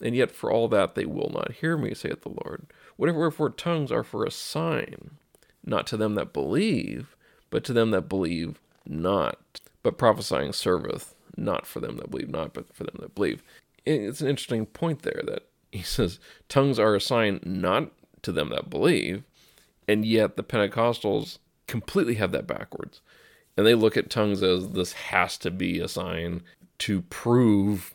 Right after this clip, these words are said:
to people that believe that these people have the real experience. It's, it's, they're getting it completely wrong. Um, part of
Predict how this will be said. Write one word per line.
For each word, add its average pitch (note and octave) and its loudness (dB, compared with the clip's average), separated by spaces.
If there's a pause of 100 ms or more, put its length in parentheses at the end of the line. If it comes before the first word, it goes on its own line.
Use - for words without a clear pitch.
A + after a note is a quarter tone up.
(100)
to G2 0
people F#2 2
that F#2 4
believe F#2 2
that F2 -6
these A2 0
people - -4
have F#2+ -6
the - -6
real G#2 -4
experience. - -6 (500)
It's, - -10
it's, - -2 (380)
they're G2 -4
getting A2 0
it F2+ -2
completely G2+ -2
wrong. G#2 -2 (640)
Um, G2 0 (640)
part B2 0
of G#2+ 2